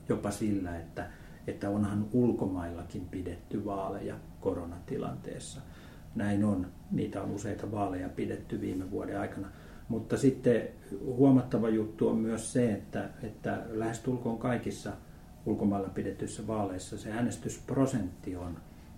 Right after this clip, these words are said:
on pudonnut kuitenkin aiemmista. Meillä oli viime kuntavaaleissa kaksituhatta seitsemäntoista viisikymmentäkahdeksan prosenttia äänestysprosentti.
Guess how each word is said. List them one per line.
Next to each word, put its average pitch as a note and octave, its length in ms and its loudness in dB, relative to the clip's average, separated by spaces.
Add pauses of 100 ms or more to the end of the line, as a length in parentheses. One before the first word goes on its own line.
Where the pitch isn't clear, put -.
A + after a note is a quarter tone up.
(120)
on G2+ 160 0
pudonnut F#2+ 680 4
kuitenkin A2+ 460 -4
aiemmista. F2+ 580 -4 (480)
Meillä B2 240 10
oli G#2+ 160 4
viime B2+ 380 8 (240)
kuntavaaleissa G#2 800 4
kaksituhatta - 440 -4
seitsemäntoista G2 720 -6
viisikymmentäkahdeksan G2 960 -2
prosenttia - 600 -8
äänestysprosentti. - 1200 -10